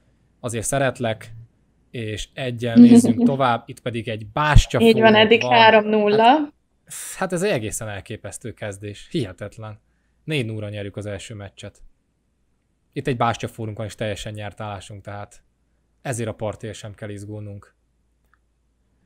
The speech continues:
Speaker 1: Lecseréljük
Speaker 2: Időnk
Speaker 1: a vezért,
Speaker 2: is
Speaker 1: és
Speaker 2: van.
Speaker 1: szerintem most fogja az ellenfél feladni a partit.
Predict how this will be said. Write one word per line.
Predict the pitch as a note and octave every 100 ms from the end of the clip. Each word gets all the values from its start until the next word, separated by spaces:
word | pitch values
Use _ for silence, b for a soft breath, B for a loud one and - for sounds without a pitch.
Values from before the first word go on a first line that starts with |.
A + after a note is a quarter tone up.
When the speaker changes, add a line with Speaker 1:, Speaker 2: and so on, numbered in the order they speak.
| _ _ _ _ _
Speaker 1:
Lecseréljük | A#2 B2 - A#2+ A2+ C#4
Speaker 2:
Időnk | B3+ B3
Speaker 1:
a |
vezért, | - C#3+ -
Speaker 2:
is |
Speaker 1:
és | A3
Speaker 2:
van. | G#2
Speaker 1:
szerintem | A#2+ A2
most | G#2 G#2
fogja | - G2+
az | G2
ellenfél | G#2 G2+ F#2+ G#2
feladni | - G2+ G2+ G#2+
a |
partit. | G2+ A2 G#2+ - -